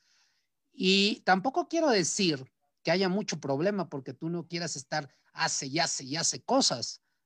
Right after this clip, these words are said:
¿no? Al final de cuentas, a lo mejor te gusta lo que haces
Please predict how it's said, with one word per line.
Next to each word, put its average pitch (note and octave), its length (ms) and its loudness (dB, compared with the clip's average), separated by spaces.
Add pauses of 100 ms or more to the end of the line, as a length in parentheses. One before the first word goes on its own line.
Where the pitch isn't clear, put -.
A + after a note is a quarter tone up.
¿no? F#3 160 2
Al C#3 100 -2
final D#3 320 0
de G#3 100 0
cuentas, G3 540 2 (520)
a C#3 60 -10
lo C#3+ 100 2
mejor D3 280 2
te F#3 180 0
gusta F#3+ 400 4
lo C#3+ 140 -4
que E3+ 100 -4
haces G3+ 480 0